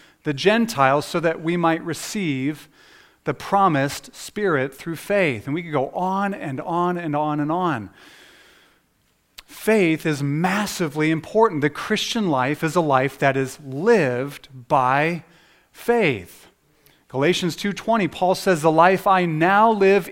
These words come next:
in the flesh, in this body, is a life of faith. I live by faith in the Son of God." So faith is important. And faith is not irrational, right? It is based on the Word of God. It's based on what God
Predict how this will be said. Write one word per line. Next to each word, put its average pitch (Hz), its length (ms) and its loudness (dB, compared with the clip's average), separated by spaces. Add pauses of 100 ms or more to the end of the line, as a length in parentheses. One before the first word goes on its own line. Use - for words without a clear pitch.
(100)
in 226 240 4
the 226 80 6
flesh, 220 680 4 (280)
in 208 240 4
this 214 200 4
body, 165 600 8 (520)
is 165 200 2
a 165 60 6
life 156 640 2 (460)
of 131 160 -4
faith. 123 460 -2
I 117 80 -2
live 143 360 2
by 143 220 2
faith 139 440 -2
in 147 140 -6
the 117 80 -6
Son 127 280 -8
of 117 140 -8
God." 92 360 -8 (760)
So 139 200 -4
faith 156 340 0
is 139 140 -4
important. 120 520 -4
And 139 120 -2
faith 240 280 4
is 240 140 0
not 208 180 6
irrational, 202 760 0 (720)
right? 202 200 -2
It 190 120 6
is 185 160 4
based 165 520 2
on 156 480 2 (340)
the 156 160 0
Word 127 260 0
of 131 160 -4
God. 165 300 2
It's - 140 -12
based 143 380 -2
on 151 120 0
what 147 280 -4
God 127 440 0